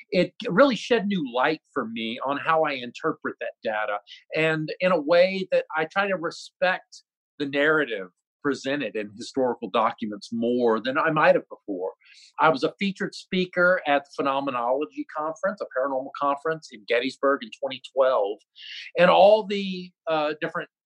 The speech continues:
speakers and special guests were expected to sort of be the host for these overnight ghost hunts. And my group was assigned the Tilly House, which is a famously haunted boarding house, uh, there that was used as a triage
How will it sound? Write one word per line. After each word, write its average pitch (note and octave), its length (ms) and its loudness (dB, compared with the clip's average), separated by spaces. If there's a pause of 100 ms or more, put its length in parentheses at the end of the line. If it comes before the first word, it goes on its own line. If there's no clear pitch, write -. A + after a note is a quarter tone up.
speakers D#3+ 460 -4
and C3+ 80 -14
special C3+ 360 -2
guests G3 320 4 (360)
were F3+ 100 6
expected F#3 640 -2 (140)
to D3+ 500 2
sort F3 240 0
of - 120 -6
be D#3+ 120 0
the C3+ 120 -2 (140)
host E3+ 420 2
for B2 100 -8
these A#2+ 160 -4
overnight A#2+ 440 0
ghost A2+ 300 -4
hunts. - 360 -8 (300)
And E3 220 6
my F3 240 4
group D#3+ 420 0 (100)
was C#3 200 -4
assigned C#3 720 0 (160)
the C#3+ 100 -2
Tilly G#3+ 360 0
House, G#2 340 -4
which A#2 140 -8
is A#2 100 -6
a B2 120 -2 (100)
famously F3 560 2
haunted D#3+ 480 2
boarding C#3 420 0
house, A#2 580 0
uh, C3 240 2
there B2+ 320 4 (200)
that C#3+ 100 0
was C#3+ 160 -2
used F3+ 300 -2
as C#3 100 -2
a C#3 60 -2
triage A2 800 0